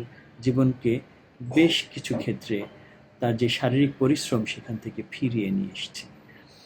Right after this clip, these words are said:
এবং এই যে শারীরিক পরিশ্রমের অভাব, সেটি কিন্তু আমাদের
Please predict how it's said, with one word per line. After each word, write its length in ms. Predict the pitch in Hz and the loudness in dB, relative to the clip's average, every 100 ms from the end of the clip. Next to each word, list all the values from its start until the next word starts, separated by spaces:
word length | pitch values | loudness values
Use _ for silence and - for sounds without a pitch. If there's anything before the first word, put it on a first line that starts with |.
| - - - - - | -20 -20 -20 -20 -2
এবং 400 | 151 151 170 165 - - - | 2 6 6 4 -2 -10 2
এই 140 | 156 | 4
যে 120 | 180 | 6
শারীরিক 400 | 190 156 147 147 - | 6 6 4 2 2
পরিশ্রমের 480 | 151 143 - 147 147 | 0 0 -4 -2 0
অভাব, 260 | 143 180 190 | 0 0 -2
সেটি 340 | - 180 185 | 2 0 2
কিন্তু 440 | 185 120 110 104 98 - - - _ | 0 0 -4 -6 -6 -12 -20 -20 _
আমাদের 400 | - 107 104 107 | -8 -6 -2 -2